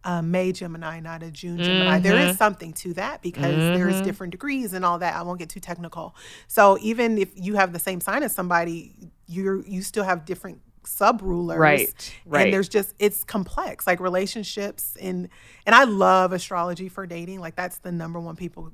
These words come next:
Speaker 1: reason people see me is for love and career.
Speaker 2: Yeah.
Speaker 1: But I always have to preface it with, like, don't just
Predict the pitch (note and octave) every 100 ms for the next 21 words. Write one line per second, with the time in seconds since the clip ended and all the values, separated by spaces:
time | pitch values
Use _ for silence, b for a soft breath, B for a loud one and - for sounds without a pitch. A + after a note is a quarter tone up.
0 | - - E3 E3+ E3+ F3+ F3 E3 E3+ E3
1 | E3+ E3 - E3 D#3+ D#3+ D#3+ D#3+ D#3+ D#3
2 | E3+ D#3 E3+ G#3 - E3+ D#3 - - -
3 | G3+ F#3+ F3+ F#3+ G#3+ G#3 F#3+ F3 - G#3
4 | - G3 - F3 E3+ - D#3 D3 - b
5 | b b b b _ F3+ G#3 - G#3+ G#3
6 | -